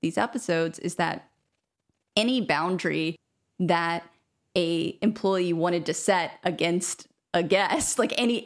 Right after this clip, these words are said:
like just to protect themselves, would be considered like them being a bad employee, kind of. You know what I mean? Like, there's a moment where Belinda's like, "I don't know if I wanna eat dinner with you," basically, or like, "I don't know if I can." She's just trying to set a little bit of a boundary, and,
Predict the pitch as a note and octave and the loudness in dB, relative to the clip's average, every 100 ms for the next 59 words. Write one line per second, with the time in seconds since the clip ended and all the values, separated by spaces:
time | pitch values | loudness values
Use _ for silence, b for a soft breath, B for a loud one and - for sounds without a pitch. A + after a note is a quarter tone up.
0 | A#3 G#3+ G#3+ A3 A3 - E3 G#3 A#3+ F3 | 0 2 2 0 -2 -4 0 0 0 -2
1 | D3+ D3+ D#3+ - E4+ D#4+ C4+ B3+ G#3 A#3+ | 0 0 -2 -6 -12 -10 2 2 4 0
2 | A#3 D#4+ G#3+ A#3 G#3 F#3+ - G3 F3+ D#3 | 2 2 2 2 2 0 -2 0 0 0
3 | - _ - - F#3 F#3 F#3 E3 E3+ D#3+ | -6 _ -20 -10 0 2 4 2 0 0
4 | D3 D3+ D3 - E3 - - - - - | 0 0 -4 0 0 0 -4 -4 -4 -4
5 | - F3+ F3+ E3+ E3 F3+ E3 D#3 F3+ F3 | -4 -2 0 0 0 0 -2 0 0 2
6 | F3 E3 D#3+ D#3 D#3+ D#3+ D#3 D#3 - F3+ | 2 2 0 -2 -2 0 0 -2 -2 -4
7 | - G#3+ A#3 A3+ A#3 G#3+ G3+ G3+ G3+ G#3 | -2 -4 0 0 0 0 0 0 0 0
8 | - A3 D#3+ - G3+ F3+ F3 F3+ G3+ F#3+ | -2 0 0 -2 0 0 2 2 0 0
9 | F#3+ F#3 F#3 E3 F#3+ G3 F#3+ F#3+ - F#3+ | 2 4 2 0 2 2 2 0 2 0
10 | E3+ E3+ - _ _ _ - C4 B3+ C#4+ | 2 -2 -4 _ _ _ 0 2 4 4
11 | C4 A3+ - A#3 G#3 F3+ G#3+ A#3 A3+ G#3+ | 4 4 4 4 2 2 4 4 2 0
12 | F#3 F#3+ F3+ E3+ G3 F3+ E3 E3 E3 | 2 2 2 2 0 2 2 2 0